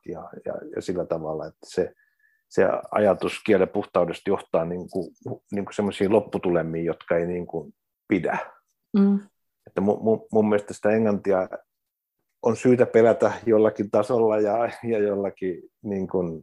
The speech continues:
Speaker 1: vaikka tieteellisen kirjoittamisen, että kohta meillä ei ole enää, tai on oppialoja, jo-, jolla ei ole enää niin kuin tavallaan perinnettä suomenkielisten artikkelien kirjoit-, tai suomenkielisten tieteellisten tekstien tekemisestä.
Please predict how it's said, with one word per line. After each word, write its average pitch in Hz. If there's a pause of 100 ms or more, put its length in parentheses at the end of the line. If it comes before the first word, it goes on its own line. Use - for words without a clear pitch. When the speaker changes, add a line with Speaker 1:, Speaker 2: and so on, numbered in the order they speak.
Speaker 1:
vaikka 92 (320)
tieteellisen 90
kirjoittamisen, 92 (280)
että -
kohta 90
meillä 90
ei 90
ole 90
enää, 85 (580)
tai 104
on 104
oppialoja, 104
jo-, 98
jolla 101
ei 104
ole 98
enää 101
niin 98
kuin 101
tavallaan 101
perinnettä 98
suomenkielisten 87
artikkelien 76
kirjoit-, 73
tai 78
suomenkielisten 85
tieteellisten 78
tekstien -
tekemisestä. -